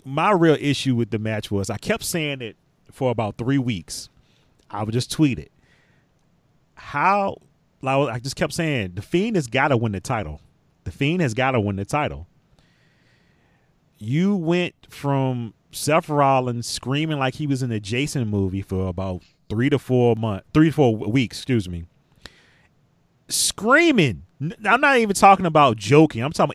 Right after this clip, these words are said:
in the corner screaming. Okay, that's fine. So I'm still saying, like, he has to win. He has to win. Then you g-, actually get to the match, and the only last thing he coulda did was just pull out,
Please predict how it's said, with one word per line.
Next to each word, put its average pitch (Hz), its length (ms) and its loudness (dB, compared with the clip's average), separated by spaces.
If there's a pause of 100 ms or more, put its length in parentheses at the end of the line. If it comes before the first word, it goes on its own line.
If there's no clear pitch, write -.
in 165 100 0
the 214 100 2
corner 156 540 4 (220)
screaming. 156 880 4 (840)
Okay, 175 340 -2 (540)
that's 147 180 -10
fine. 123 360 -2 (1040)
So - 160 -10
I'm 92 120 -8
still 117 280 -2
saying, 131 480 -2
like, 98 280 -10 (120)
he 104 220 -10
has 123 320 -2
to 151 100 4
win. 139 280 0
He 107 120 -4
has 110 260 -6
to 139 100 0
win. 120 380 -2 (640)
Then 160 280 0
you 165 100 2
g-, 156 120 -4
actually 131 360 -4
get 123 160 -2
to - 80 -6
the 110 140 -4
match, 117 580 -6 (540)
and 139 680 0 (880)
the 160 100 -2
only 196 260 4
last 185 320 2
thing 180 120 2
he 180 80 0
coulda 160 180 2
did 180 200 4
was 143 100 -4
just 139 140 -10
pull 160 160 4
out, 156 200 0